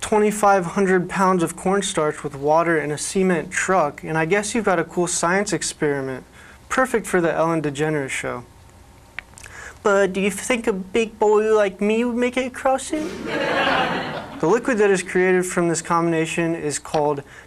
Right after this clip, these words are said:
non-Newtonian liquid. I can't say much more about it because big words kind of freak me out a little bit. But I do hope that some of you have found those experiments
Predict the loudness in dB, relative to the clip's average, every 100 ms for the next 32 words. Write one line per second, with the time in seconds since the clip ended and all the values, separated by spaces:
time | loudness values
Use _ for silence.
0 | -8 0 2 4 4 2 0 -2 0 0
1 | 0 -2 -2 -6 -8 -10 -18 -20 -20 -20
2 | -20 -20 -20 -20 -10 -2 0 2 2 4
3 | 4 4 2 0 -2 0 0 2 2 2
4 | -2 -6 -6 -4 0 0 2 0 0 -6
5 | 0 2 2 0 -2 0 0 0 0 0
6 | 2 0 -4 -8 -4 -4 -4 -4 -8 -8
7 | -6 -8 -8 -20 -20 -14 -8 -4 -4 -2
8 | 0 2 2 4 2 2 2 0 0 0
9 | 2 2 0 0 -2 0 2 2 -2 -4
10 | -2 0 0 -2